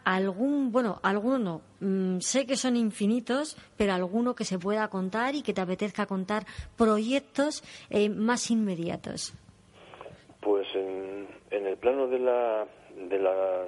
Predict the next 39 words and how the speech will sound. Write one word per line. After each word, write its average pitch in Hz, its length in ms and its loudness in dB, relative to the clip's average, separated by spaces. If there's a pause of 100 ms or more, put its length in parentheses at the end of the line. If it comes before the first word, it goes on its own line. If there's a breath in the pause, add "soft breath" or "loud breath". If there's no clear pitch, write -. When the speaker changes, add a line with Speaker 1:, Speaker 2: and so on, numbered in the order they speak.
Speaker 2:
novela, 120 440 2
pues 98 220 -4
ahora 101 120 0
mismo 104 260 -2
estoy 101 180 0
acabando, 98 600 2 (440 loud breath)
bueno, 95 160 0
ahora 87 140 2
mismo, 90 260 -4
llevo 92 260 0
ya 95 140 2
tres 92 220 -2
meses 95 180 -4
o 90 60 -2
cuatro 90 340 2
acabando 95 300 -2
una 92 100 0
novela, 107 380 0 (840 loud breath)
que 196 240 4
este 107 180 -2
mes 98 180 -2
ya 104 160 4
me 95 120 -2
he - 20 0
propuesto 98 340 -2
terminar 95 320 0
del 95 140 -2
todo, 113 320 0 (360)
que 110 120 2
rompe 120 360 0
con 104 260 -4
todo 117 180 4
lo, 95 400 0
lo 98 300 0
que 98 100 0
he - 20 -16
hecho 101 140 2
hasta - 220 2
ahora, 110 220 2